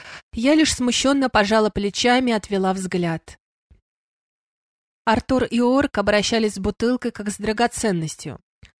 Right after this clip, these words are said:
Осторожно открыв её, начали разливать по бокалам. Хватило как раз на всех. «За победу!» торжественно произнёс тост орк, и все мы приложились к бокалам,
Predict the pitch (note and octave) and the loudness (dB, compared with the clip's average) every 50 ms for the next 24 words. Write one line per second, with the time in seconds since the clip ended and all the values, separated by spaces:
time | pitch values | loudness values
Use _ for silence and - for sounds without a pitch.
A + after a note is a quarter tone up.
0 | _ _ _ _ _ A3 - - - A#3+ A#3 C4 D4 C#4+ C4+ C4 B3+ B3+ B3 - | _ _ _ _ _ -4 -4 0 2 2 4 4 2 2 0 0 -2 -2 -2 -2
1 | - C4 C#4+ D#4 - - C#4+ C4+ B3 A#3+ A3+ G#3+ A3 A3+ - - A#3+ A3+ A3 A3 | -4 0 0 0 0 0 0 0 2 2 0 0 -2 -2 -2 -2 -2 0 0 -2
2 | G3 - G#3 G3 F#3+ F#3+ F#3+ - - - G#3 F#3+ G#3 G#3+ - - G3+ F3 E3+ D#3 | -2 -2 -4 -2 0 0 -2 -2 -2 -4 0 0 0 -2 -2 -4 -4 -2 -2 -4
3 | D#3 E3 F3 - _ _ _ _ _ _ _ _ _ _ _ - - G3 G3 G3+ | -6 -8 -10 -14 _ _ _ _ _ _ _ _ _ _ _ -6 -2 -2 -2 -2
4 | - - - C#4 C#4+ C#4 C4 - G#3+ - - F#3+ G3 F#3 - - G3 F#3 - - | -2 -2 -2 0 0 -2 -2 -4 -6 -6 -4 -2 -2 -2 -2 -4 -4 -4 -4 -6
5 | - - D#3+ D3+ D#3 - _ _ _ _ _ _ _ _ _ _ _ _ _ _ | -8 -6 -6 -8 -8 -12 _ _ _ _ _ _ _ _ _ _ _ _ _ _
6 | _ _ _ _ _ _ _ _ _ _ _ _ _ _ _ _ _ _ _ _ | _ _ _ _ _ _ _ _ _ _ _ _ _ _ _ _ _ _ _ _
7 | _ _ _ _ _ _ _ _ _ _ _ - E3+ E3 F3 G#3+ A3 C4 C4 B3+ | _ _ _ _ _ _ _ _ _ _ _ -8 -6 0 0 2 4 4 2 4
8 | B3 D4+ D#4+ D4+ A3 F3 E3+ D3+ D3+ - _ _ _ _ _ _ _ _ - G#3 | 6 6 6 6 6 4 0 -4 -4 -8 _ _ _ _ _ _ _ _ 0 0
9 | G#3 G#3 F#3 G3+ G#3 G3 - - - G3 F#3 F3+ F3 - F#3+ F#3+ G3 F3+ - G#3 | 0 2 0 0 0 0 -2 -6 -4 -2 -2 -2 -2 -2 0 0 0 -2 -2 -2
10 | F#3+ F3+ - - - F#3+ F3 - - - _ A3+ A#3+ C#4 C4+ - - - - - | -2 -2 -4 -4 -6 -6 -6 -6 -10 -6 _ 0 0 0 0 -2 -8 -18 -10 -8
11 | A#3 - - - C#4 D4 D4 C#4+ - - A#3 A3+ A3+ A3+ G#3 A3 A#3 A3+ G#3 F#3 | -8 -6 -4 -2 -2 0 0 0 0 0 0 2 2 2 2 2 0 0 -2 -4
12 | F3+ F3+ F3+ G3 F#3+ - - F#3+ E3 D#3+ D#3 D#3 D3+ D3+ E3+ | -6 -2 -2 -2 -2 -2 -4 -4 -2 -2 -4 -4 -6 -8 -12